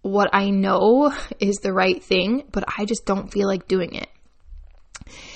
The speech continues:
And when we can do that, God will take our troubles.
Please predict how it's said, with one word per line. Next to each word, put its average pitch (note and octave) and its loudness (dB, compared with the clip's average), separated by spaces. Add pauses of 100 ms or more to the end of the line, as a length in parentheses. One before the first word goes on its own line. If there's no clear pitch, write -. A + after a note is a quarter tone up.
(160)
And A#3 8
when A#3 8
we A#3+ 8
can D#4 4
do G#3+ 4
that, F#3 0 (720)
God A3 0
will C4+ 4
take - 4 (640)
our G3+ 2
troubles. - -4